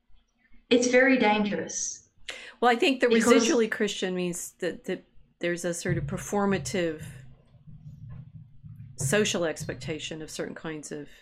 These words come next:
Speaker 2: gestures,
Speaker 1: Mm-hmm.
Speaker 2: but it's, it's
Speaker 1: Yes.
Speaker 2: unanchored from actual, I mean, and faith, we're gonna have to talk about faith properly at, at some point, but
Speaker 1: Mm-hmm.
Speaker 2: in this, in this context, saying it's, it's,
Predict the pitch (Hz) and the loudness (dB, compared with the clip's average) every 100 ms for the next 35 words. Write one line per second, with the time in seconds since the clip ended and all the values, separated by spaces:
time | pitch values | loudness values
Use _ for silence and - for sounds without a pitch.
0 | _ _ - - 160 143 - 55 - - | _ _ -20 -10 -6 -6 -6 -8 -10 -14
1 | - - _ _ _ 226 226 214 180 - | -20 -20 _ _ _ 0 4 4 2 -2
2 | 156 - 170 - - - - - 180 180 | -2 -4 -8 -10 -14 -16 -18 -8 -8 -6
3 | 196 190 180 180 185 170 175 175 156 - | -4 -2 -2 0 0 2 0 -4 -6 -8
4 | - - _ _ - 175 160 151 143 160 | -12 -20 _ _ -10 -8 -6 -8 -10 -14
5 | _ _ _ - - _ _ - - _ | _ _ _ -20 -20 _ _ -20 -20 _
6 | _ 147 151 - - 156 139 _ _ _ | _ -6 -6 -8 -12 -12 -14 _ _ _
7 | - - - - 208 - 196 - 254 233 | -20 -20 -20 -2 0 2 0 4 2 4
8 | 196 202 247 277 220 226 208 170 170 - | 0 2 2 2 0 -2 -2 0 -2 0
9 | 190 170 - 170 156 156 160 - - - | -2 -2 -4 -8 -6 -6 -4 -6 -8 -16
10 | - - 160 - 165 - 156 147 - _ | -14 -12 -10 -10 -10 -8 -8 -8 -10 _
11 | _ - - _ 170 202 196 180 175 190 | _ -20 -20 _ 2 2 2 0 2 0
12 | 185 - 185 196 196 - 208 190 185 - | 0 -4 0 0 -2 -4 -4 -2 -4 -4
13 | - 170 160 170 - - 180 175 - | -4 -2 -2 -2 -4 -2 0 -2 -8